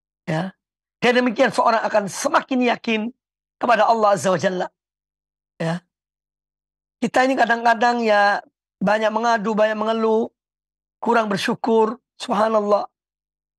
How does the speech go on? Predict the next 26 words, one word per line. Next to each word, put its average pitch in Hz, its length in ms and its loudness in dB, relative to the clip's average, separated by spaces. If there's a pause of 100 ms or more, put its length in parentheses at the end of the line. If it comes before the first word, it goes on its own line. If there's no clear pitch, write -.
(400)
Betapa 214 400 2
banyaknya 240 400 2
nikmat 233 240 0
Allah 226 320 0
Ta'ala - 280 -4 (280)
kepada 202 320 -2
kita. - 240 -14 (1400)
Maka 214 160 4
jadilah 220 320 0
hamba 214 240 2
yang 196 160 2
banyak 202 320 2 (720)
mensyukuri 233 800 -2 (320)
nikmat 247 320 0
Allah 208 560 4 (160)
Subhanahu 196 480 0
wa 170 60 -6
Ta'ala. 180 260 -4 (320)
Dan 196 80 2
semoga 220 320 2
Allah 214 160 4
jadikan 208 400 -2
kita 202 240 -2
di 196 80 -2
antara 196 240 2
hamba-hambanya, 240 880 2